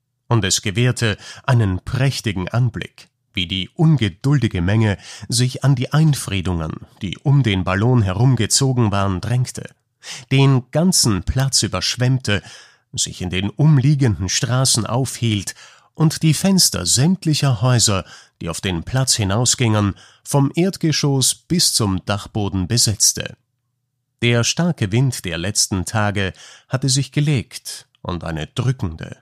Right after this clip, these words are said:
wolkenlose Hitze herrschte in der Atmosphäre. Nicht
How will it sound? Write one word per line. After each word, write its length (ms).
wolkenlose 800
Hitze 420
herrschte 360
in 120
der 120
Atmosphäre. 760
Nicht 420